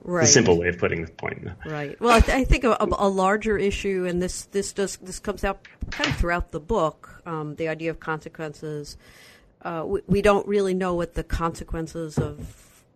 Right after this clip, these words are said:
Speaker 1: of climate change will be or whether we can control it or anything like that. And that has been a,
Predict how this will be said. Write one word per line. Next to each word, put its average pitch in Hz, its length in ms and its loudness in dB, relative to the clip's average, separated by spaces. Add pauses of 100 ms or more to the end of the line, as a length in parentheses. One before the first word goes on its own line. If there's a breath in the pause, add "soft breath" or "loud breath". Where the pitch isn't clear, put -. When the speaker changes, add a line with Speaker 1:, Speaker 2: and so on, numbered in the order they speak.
(140)
Speaker 1:
of 147 560 -12 (100)
climate 226 420 -4
change - 920 -10
will 160 280 -6
be 160 300 -2
or 147 120 -4
whether 151 300 -4
we 156 180 -6
can 151 280 -4
control 156 560 -6
it 147 140 -10
or - 200 -12
anything 156 360 -8
like 135 200 -10
that. 180 220 -4
And 147 120 -4
that 190 160 -6
has 185 200 -8
been 151 200 -8
a, 143 180 -10